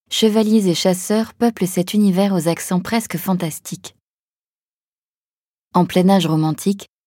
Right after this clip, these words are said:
ce coffret est une des premières réalisations dans le goût néo-gothique. La redécouverte du Moyen Âge et de ses héros chrétiens deviendra alors le vivier de tout un imaginaire historique, traité de manière plus ou moins fantaisiste,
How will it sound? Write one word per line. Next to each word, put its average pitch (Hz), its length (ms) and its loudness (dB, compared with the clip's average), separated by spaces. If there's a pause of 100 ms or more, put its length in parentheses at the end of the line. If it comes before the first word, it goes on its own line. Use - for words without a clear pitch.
(140)
ce - 100 0
coffret 214 520 0
est 185 200 0
une 226 140 6
des 175 100 4
premières 202 400 2
réalisations 156 640 0
dans 180 140 0
le 156 140 0
goût 180 180 -2
néo-gothique. 190 840 2 (960)
La 165 120 2
redécouverte 170 560 0
du 170 80 -2
Moyen 165 360 0
Âge 202 380 0
et 165 80 0
de 151 120 -4
ses - 220 -8
héros 175 260 0
chrétiens 180 500 -2 (520)
deviendra 202 460 2
alors 185 260 4
le 165 100 0
vivier 196 500 0
de 196 100 -6
tout 226 220 -12
un 190 160 2
imaginaire 165 520 2
historique, 165 640 -2 (360)
traité 233 280 2
de 185 100 2
manière 160 420 0
plus 185 240 0
ou 202 40 4
moins 208 160 4
fantaisiste, 156 800 -6